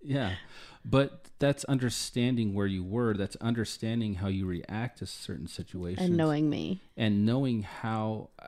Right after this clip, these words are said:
Speaker 1: how is she best going to be able to deal with this?
Speaker 2: Right.
Speaker 1: And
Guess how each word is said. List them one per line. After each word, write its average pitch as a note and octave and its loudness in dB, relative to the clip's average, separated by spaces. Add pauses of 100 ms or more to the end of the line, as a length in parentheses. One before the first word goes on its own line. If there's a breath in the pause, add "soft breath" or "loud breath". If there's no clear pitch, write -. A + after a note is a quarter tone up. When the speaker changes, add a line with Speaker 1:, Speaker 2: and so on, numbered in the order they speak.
Speaker 1:
how - -4
is C3+ 0
she - -2
best G2+ -2
going G#2+ 0
to - -6
be G2+ -4
able F#2+ -2
to - -10 (140)
deal D3+ 0
with A2 -2
this? - -10
Speaker 2:
Right. F3 -2 (960)
Speaker 1:
And F#2+ 2